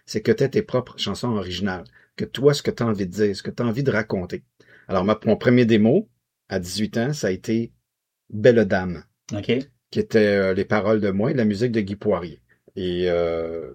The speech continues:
Speaker 1: j'avais chanté cette chanson-là à Montréal en direct ou à De Bonne Humeur, si je me trompe pas, parce que la recherchiste, la réalisatrice Claire, euh, Bouchard, tripait sur la chanson.
Speaker 2: Ok.
Speaker 1: Ensuite,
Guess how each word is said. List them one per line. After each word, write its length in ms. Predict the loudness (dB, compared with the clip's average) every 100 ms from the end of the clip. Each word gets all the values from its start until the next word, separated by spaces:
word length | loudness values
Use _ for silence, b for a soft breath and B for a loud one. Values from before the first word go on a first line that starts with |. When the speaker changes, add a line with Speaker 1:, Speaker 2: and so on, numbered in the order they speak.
| -8
Speaker 1:
j'avais 280 | 0 2 2
chanté 240 | 0 -2
cette 200 | -2 -2
chanson-là 500 | -2 -2 -2 0 -2
à 320 | -2 -2 0
Montréal 400 | 0 0 0 0
en 80 | 0
direct 500 | -2 -4 -4 -4 -2
ou 60 | -2
à 80 | 0
De 100 | 0
Bonne 200 | 2 2
Humeur, 260 | 0 -4
si 140 | -10 -12
je 80 |
me 80 | -10
trompe 240 | -10 -8 -4
pas, 140 | -4 -4 B B
parce 140 | -8
que 60 | -4
la 80 | -4
recherchiste, 580 | -4 -4 -4 -4 -4
la 100 | -4
réalisatrice 640 | 0 0 0 -2 -4 -6 -8
Claire, 320 | -4 -4 -4
euh, 140 | -6 -6
Bouchard, 400 | -4 -2 -2 -6 b b -8
tripait 300 | -4 -2 -4
sur 120 | -4
la 80 | -8
chanson. 360 | -10 -14 -18 _ -14
Speaker 2:
Ok. 200 | -2 0 0 b b 2
Speaker 1:
Ensuite, 600 | 2 4 4 4 2